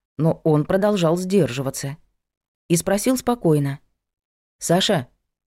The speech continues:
ты вчера чем занимался?» «Звуком. У нас, как вы знаете, очень часто привозят отснятый материал с таким фоном,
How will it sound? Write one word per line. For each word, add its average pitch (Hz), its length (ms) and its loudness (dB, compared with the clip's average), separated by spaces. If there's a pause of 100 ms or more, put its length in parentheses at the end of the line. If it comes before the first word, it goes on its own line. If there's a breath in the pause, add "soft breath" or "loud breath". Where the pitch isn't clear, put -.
(220)
ты 185 120 2
вчера 226 260 0
чем 208 240 2
занимался?» 131 720 -2 (840)
«Звуком. 185 560 0 (1000)
У 180 80 2
нас, 214 200 4
как 220 180 -2
вы 196 100 4
знаете, 190 480 2
очень 180 340 2
часто 202 440 0
привозят 160 560 2
отснятый 165 480 0
материал 156 600 2
с - 100 -12
таким 151 320 0
фоном, 147 420 2